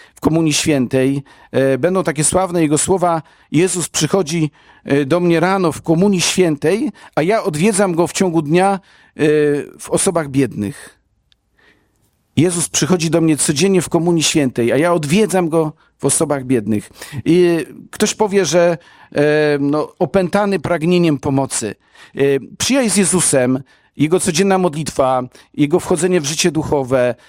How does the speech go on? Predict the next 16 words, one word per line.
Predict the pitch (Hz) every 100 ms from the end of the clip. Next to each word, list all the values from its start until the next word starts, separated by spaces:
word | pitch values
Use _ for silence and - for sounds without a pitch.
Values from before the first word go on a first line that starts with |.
| - -
em, | 135 135 135 135 131
jego | 143 160 165
formacja | 185 170 180 - 165
duchowa | 151 139 131 131 190 - - _ -
doprowadza | 156 170 196 220 208
go | 196
bardzo | 156 214 208 185
szybko | 208 -
do | 185
bardzo | 156 190 190 170
konkretnych | 175 151 165 156
owoców. | 143 131 123 98 - - _ - -
On | 160 226 214
owocuje | 185 170 - 208 -
od | 196
razu. | 196 185 123